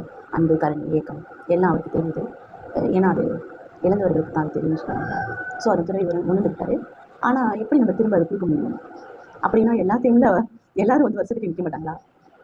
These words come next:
அப்படின்னு சொல்லிட்டு ஒரே ஒரு நிமிஷம் யோசிக்கிறாரு. "சரி, போமா, நான் ஒண்ணே ஒண்ணு சொல்றேன், அதை மட்டும் நீ செஞ்சுட்டு வந்துட்டேன்னா கண்டிப்பா உனக்கு வந்துட்டு உன் பையன் திரும்ப கிடைப்பான்." "அப்படிங்களா சாமி?" அப்படின்னு சொல்லி ரொம்ப மகிழ்ச்சியா அந்த அம்மா வந்துட்டு, அஹ், கேக்குறாங்க. "நான் என்ன செய்யணும் சொல்லுங்க, அஹ், என்னோட உயிரை கொடுத்தாலாவது என் பிள்ளையை நான் வந்துட்டு இந்த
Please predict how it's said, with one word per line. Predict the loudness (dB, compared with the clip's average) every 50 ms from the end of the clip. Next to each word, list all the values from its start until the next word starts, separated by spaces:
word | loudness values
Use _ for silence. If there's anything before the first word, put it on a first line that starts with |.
| -2 -2
அப்படின்னு | 0 2 2 0
சொல்லிட்டு | 0 0 -4 -2 0 0 2 2 2 0 -2 -6 -8 -10 -12 -16 -16 -8 -2
ஒரே | 0 2 2 2
ஒரு | 2 2 0 -2 -2
நிமிஷம் | 0 0 2 2 2 2
யோசிக்கிறாரு. | 2 0 -2 -6 -8 -6 -4 -6
"சரி, | -6 -4 -2 -2
போமா, | 0 0 0 0 0 -2 -4 -12 -16 -10 -2
நான் | 0 2 2
ஒண்ணே | 2 4 2
ஒண்ணு | 2
சொல்றேன், | 2 0 -2 -2 -2 -4 -4 -4
அதை | -2 0 0
மட்டும் | 0 2 2 0
நீ | 2
செஞ்சுட்டு | 2 0 0 0 -2
வந்துட்டேன்னா | -2 0 2 2 2 2 0 -4 -14 -12 -4
கண்டிப்பா | 0 2 4 4 4 2 2
உனக்கு | 2 0 0 -2
வந்துட்டு | -4 0 0 2 2 2 0 -2 -4 -6 -6 -6 -6 -6 -2
உன் | 0 0 2
பையன் | 2 2 2
திரும்ப | 2 0 0 -2
கிடைப்பான்." | -2 -4 -6 -6 -8 -8 -8 -10 -14 -10 -4 0
"அப்படிங்களா | 2 4 4 4 4
சாமி?" | 2 0 -2 -2 0
அப்படின்னு | -2 -2 -2 -2
சொல்லி | -2 -2 0 0 0
ரொம்ப | 0 0 2 2
மகிழ்ச்சியா | 4 2 2 2 2
அந்த | 0 0 2
அம்மா | 0 0 0
வந்துட்டு, | 0 0 0 0 0 0 -2 -4 -8 -14 -14 -6 -2
அஹ், | -2 0 0 -2 -2
கேக்குறாங்க. | -2 -2 -2 0 -2 -2 -4 -8 -10 -4
"நான் | 0 2 4
என்ன | 4 4 4 4
செய்யணும் | 2 2 2 2
சொல்லுங்க, | 2 2 0 0 0 -2 -4 -6 -12 -14 -8
அஹ், | -4 -2 -2 0 0
என்னோட | 2 2 2 2 2
உயிரை | 2 2 2 2 2
கொடுத்தாலாவது | 2 2 0 2 2 2 2 4
என் | 2 2 2 0
பிள்ளையை | -2 -2 0
நான் | 0 0 0 0
வந்துட்டு | -2 -2
இந்த | -2 -2 -2 -4